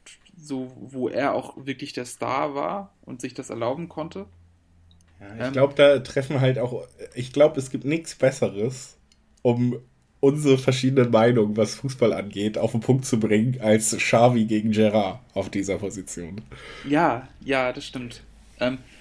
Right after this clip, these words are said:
Speaker 1: und einen Namen würde ich noch hervorbringen, weil ich, weil ich ihn als Spieler auch sehr mag. Ähm, Yaya Touré.
Speaker 2: Ja, der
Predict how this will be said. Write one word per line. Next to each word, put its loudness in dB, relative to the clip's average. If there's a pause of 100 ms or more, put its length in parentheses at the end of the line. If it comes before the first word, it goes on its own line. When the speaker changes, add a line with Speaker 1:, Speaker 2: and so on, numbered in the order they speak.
(120)
Speaker 1:
und 0
einen 0
Namen 0
würde -8
ich -14
noch -8
hervorbringen, -4
weil -4
ich, -14
weil -8
ich -18
ihn -10
als -10
Spieler -6
auch -8
sehr -4
mag. -2 (400)
Ähm, -4 (300)
Yaya 0
Touré. -8 (1900)
Speaker 2:
Ja, 0
der -4